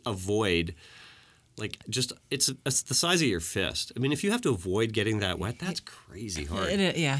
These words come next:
Speaker 2: you did extremely
Speaker 1: So,
Speaker 2: well, and
Speaker 1: and
Speaker 2: I
Speaker 1: then
Speaker 2: was so
Speaker 1: today
Speaker 2: grateful.
Speaker 1: was actual shower day. Everything is so healthy and healed up. It looks
Speaker 2: Here's
Speaker 1: so
Speaker 2: the
Speaker 1: good.
Speaker 2: truth. It took me, like, five to ten minutes sitting in the tub to just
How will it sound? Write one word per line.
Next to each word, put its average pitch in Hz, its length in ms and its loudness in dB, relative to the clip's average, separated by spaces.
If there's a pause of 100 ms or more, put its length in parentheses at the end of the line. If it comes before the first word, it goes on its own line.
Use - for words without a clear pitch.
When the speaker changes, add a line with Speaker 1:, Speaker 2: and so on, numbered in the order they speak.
Speaker 2:
you 202 180 2
did 185 220 2
extremely 147 680 4
Speaker 1:
So, 127 120 2
Speaker 2:
well, 101 260 2
and - 100 -2
Speaker 1:
and - 100 4
Speaker 2:
I - 60 6
Speaker 1:
then 208 100 8
Speaker 2:
was 202 180 10
so 269 120 8
Speaker 1:
today 131 100 10
Speaker 2:
grateful. 143 160 8
Speaker 1:
was 127 140 6
actual 117 440 6
shower 101 360 4
day. 101 160 2
Everything 139 420 4
is 101 140 6
so 143 320 4
healthy 107 340 0
and 90 100 2
healed 82 240 -2
up. 71 180 -10
It - 60 -8
looks 117 160 0
Speaker 2:
Here's 339 200 6
Speaker 1:
so - 80 8
Speaker 2:
the 349 100 6
Speaker 1:
good. 87 100 4
Speaker 2:
truth. 196 460 6 (100)
It 220 200 0
took - 200 0
me, 359 140 4
like, 202 340 2 (1800)
five 208 260 10
to 190 120 4
ten 175 300 6
minutes 151 320 4
sitting 165 280 6
in 151 80 4
the 147 80 2
tub 135 300 -2 (760)
to 180 240 4
just 170 320 4